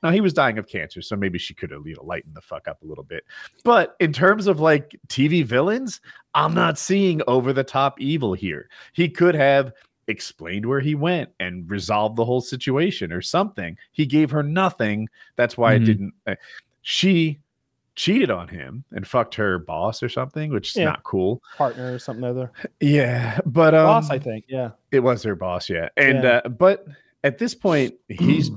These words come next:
Speaker 3: <clears throat>
Speaker 1: dealing or, you know, making drugs, and she's really not, uh, objecting
Speaker 2: Yeah.
Speaker 1: to this behavior. That's
Speaker 3: Well, I
Speaker 1: where
Speaker 3: mean,
Speaker 1: she,
Speaker 3: I mean,
Speaker 1: she
Speaker 3: skip
Speaker 1: wasn't
Speaker 3: forward.
Speaker 1: ride or die.
Speaker 3: Skip forward
Speaker 1: Go
Speaker 3: and
Speaker 1: ahead.
Speaker 3: later she's part of the business, right? Like, like, like,
Speaker 1: That's where she
Speaker 3: okay,
Speaker 1: is
Speaker 3: he
Speaker 1: now. Uh, uh, by the way, like,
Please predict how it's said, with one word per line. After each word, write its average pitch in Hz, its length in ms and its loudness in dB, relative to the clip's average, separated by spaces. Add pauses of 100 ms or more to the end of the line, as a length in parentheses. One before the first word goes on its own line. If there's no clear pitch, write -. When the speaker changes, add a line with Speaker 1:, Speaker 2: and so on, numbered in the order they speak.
(140)
Speaker 3:
<clears throat> - 200 -20
Speaker 1:
dealing 110 440 0 (260)
or, 95 240 -4 (100)
you 95 80 -12
know, 92 60 -8
making 95 400 -6
drugs, 92 480 -4
and 90 120 -10
she's 95 300 -4
really 90 320 -4
not, 87 340 -8
uh, 82 220 -8
objecting 98 440 0
Speaker 2:
Yeah. 104 120 -2
Speaker 1:
to 104 80 -4
this 90 220 -6
behavior. 92 480 -4
That's 220 240 2
Speaker 3:
Well, 226 80 6
I - 60 6
Speaker 1:
where 190 80 6
Speaker 3:
mean, 196 100 4
Speaker 1:
she, - 100 -10
Speaker 3:
I 262 80 2
mean, 277 180 2
Speaker 1:
she - 200 -2
Speaker 3:
skip 240 60 4
Speaker 1:
wasn't 233 260 6
Speaker 3:
forward. 349 140 6
Speaker 1:
ride 135 180 6
or 101 180 -4
die. 85 480 -2 (280)
Speaker 3:
Skip - 220 -2
forward 330 180 2
Speaker 1:
Go 330 100 2
Speaker 3:
and - 20 0
Speaker 1:
ahead. 165 100 0
Speaker 3:
later 247 200 0
she's - 180 -6
part 170 220 0
of 131 40 -6
the 131 60 -10
business, 151 440 -2
right? 131 280 0
Like, 147 140 0
like, 147 160 0
like, 160 200 -2 (140)
Speaker 1:
That's 151 220 2
where 185 120 6
she 190 80 4
Speaker 3:
okay, 175 180 6
Speaker 1:
is 185 120 4
Speaker 3:
he 156 60 -4
Speaker 1:
now. 180 320 0 (1200)
Uh, 190 140 4
uh, 226 100 2
by 214 200 4
the 202 80 2
way, 214 240 2
like, 143 340 2